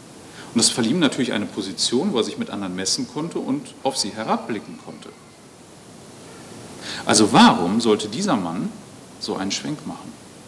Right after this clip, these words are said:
Der Mann, der das Gesetz doch so liebte und daran festhielt. Der darin sah, dass er im Grunde seine eigene Gerechtigkeit für sich und für andere aufbauen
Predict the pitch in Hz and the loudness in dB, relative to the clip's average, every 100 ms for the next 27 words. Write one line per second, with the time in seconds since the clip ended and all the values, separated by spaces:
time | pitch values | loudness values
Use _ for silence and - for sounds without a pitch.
0 | - - - - - - - - - - | -20 -20 -20 -18 -18 -18 -16 -16 -16 -14
1 | - - - 156 165 165 131 127 - 135 | -14 -2 8 8 10 8 6 4 0 -4
2 | - - 110 120 147 - - 98 90 101 | -2 0 0 0 -2 -4 -6 -6 -4 -4
3 | 107 113 - - - - - - - - | -4 -4 -4 -6 -10 -12 -16 -16 -16 -16
4 | - - - - - - - - - - | -16 -18 -18 -18 -16 -16 -16 -14 -14 -14
5 | - - - - - - - - - - | -12 -12 -10 -8 -6 -6 -6 -6 -6 -6
6 | - - - - - - - 143 151 147 | -6 -4 -4 -4 -4 -4 6 10 12 12
7 | 143 110 117 131 143 - 131 135 196 160 | 12 12 12 12 12 10 12 12 12 10
8 | 135 156 160 135 135 135 175 156 117 110 | 8 8 8 8 8 6 4 4 2 2
9 | 117 - 110 - - 104 87 - - - | 0 -4 -10 -10 -6 -6 -6 -8 -12 -2
10 | 247 202 226 226 - 156 - 120 110 - | 0 2 0 0 -4 -6 -6 -4 -4 -6
11 | 95 85 - - | -12 -14 -14 -12